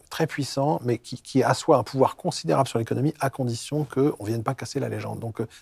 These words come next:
dès que quelqu'un, euh, voilà, s'intéresse et contrôlé pour Xavier Niel, Le Monde, Télérama, L'Obs, et cetera, bah, ça permet qu'au moins dans ces médias-là, on vienne pas interroger son modèle économique de Free.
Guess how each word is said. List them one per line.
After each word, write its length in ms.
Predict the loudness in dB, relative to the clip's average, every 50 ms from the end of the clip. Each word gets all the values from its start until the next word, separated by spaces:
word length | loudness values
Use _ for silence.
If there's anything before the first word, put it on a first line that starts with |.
| _ _
dès 120 | 4 6
que 100 | 6 6
quelqu'un, 500 | 4 6 4 2 2 2 2 2 2 0 -4 -12 -20 -20 -20 -20 -20 -20 _ _ _ -6
euh, 160 | -6 -4 0
voilà, 220 | 4 4 4 4
s'intéresse 400 | 2 -2 -6 -4 -2 -4 -4 0 0
et 160 | 0 0 0
contrôlé 640 | -2 _ 6 6 6 6 8 10 10 12 12 10
pour 180 | 8 4 0 2
Xavier 300 | 6 6 6 6 4 2
Niel, 240 | 4 4 4 4 4
Le 100 | 4 2
Monde, 240 | 4 2 2 0
Télérama, 460 | 0 -2 -2 -2 -2 -2 -4 -4 -4 -2
L'Obs, 240 | -4 -4 -6 -8
et 40 | -12
cetera, 380 | -14 -12 -10 -2 4 6 6 8
bah, 200 | 8 4 4 0
ça 60 | -2
permet 220 | -8 -6 -6 -4
qu'au 140 | -4 -4 -2
moins 160 | 0 0 0
dans 60 | 0 -2
ces 140 | -4 -6
médias-là, 360 | -8 -6 -6 -4 -2 0 0 2
on 20 |
vienne 180 | 2 0 -4 -4
pas 120 | -6 -6
interroger 360 | -6 -6 -6 -6 -4 -2 -4
son 160 | -4 -6 -8
modèle 220 | -8 -6 -4 -4 -6
économique 360 | -4 -6 -6 -4 -4 -2 -2
de 80 | -2 -4
Free. 240 | -4 -4 -6 -6